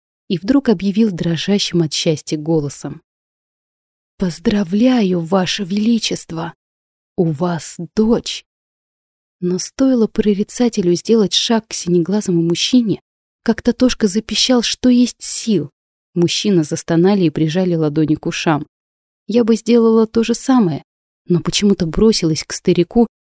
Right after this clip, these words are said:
и отобрала дракончика. Малыш замолчал, стоило ему оказаться в моих руках.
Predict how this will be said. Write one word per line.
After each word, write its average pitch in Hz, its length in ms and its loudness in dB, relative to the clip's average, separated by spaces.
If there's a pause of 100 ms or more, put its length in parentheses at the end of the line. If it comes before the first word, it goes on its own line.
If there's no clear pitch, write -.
(200)
и 220 100 0
отобрала 190 520 -2
дракончика. 160 760 -4 (640)
Малыш 180 400 0
замолчал, 247 560 2
стоило 165 360 2
ему 160 280 2
оказаться 160 540 -4
в 151 40 0
моих 151 360 -2
руках. 151 440 -6